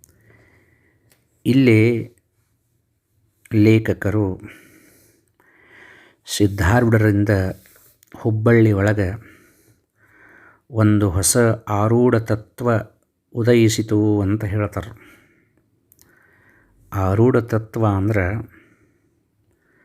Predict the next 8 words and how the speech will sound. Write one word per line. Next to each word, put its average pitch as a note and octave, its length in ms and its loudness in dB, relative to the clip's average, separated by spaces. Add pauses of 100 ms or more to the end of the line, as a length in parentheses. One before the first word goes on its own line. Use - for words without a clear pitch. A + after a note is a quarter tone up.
(880)
ಸಮದೃಷ್ಟಿಯ A#2 1000 -2
ತತ್ವ. G2+ 440 -8 (2000)
ಆರೂಢ G#2+ 480 2
ತತ್ವ A2+ 480 -4
ಅಂದ್ರೆ G2+ 680 -2 (1300)
ಭೇದ A2 520 2
ಭಾವರಹಿತವಾದ G#2+ 1120 -2
ತತ್ವ. G2+ 400 -12